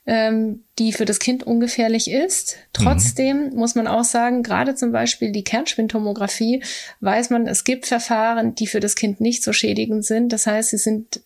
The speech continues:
Speaker 1: möglich. Aber auch das Kontrastmittel zum Beispiel, das sollte verzichtet werden.
Speaker 2: Mhm.
Speaker 1: Das ist jetzt nur ein Beispiel herausgegriffen.
Speaker 2: Mhm.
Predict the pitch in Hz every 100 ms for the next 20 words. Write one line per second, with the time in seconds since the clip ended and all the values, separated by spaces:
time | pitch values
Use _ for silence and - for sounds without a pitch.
0 | _ 202 202 226 240 - 180 - - -
1 | 220 233 277 - - - - 208 208 -
2 | 208 202 - 208 - 269 - 214 202 208
3 | 214 196 180 220 - 226 220 - 202 -
4 | 208 214 196 190 185 - 208 - - -
5 | 196 196 - 202 214 208 208 208 190 170
6 | 170 - - 190 190 - 196 226 - 202
7 | - 220 147 69 87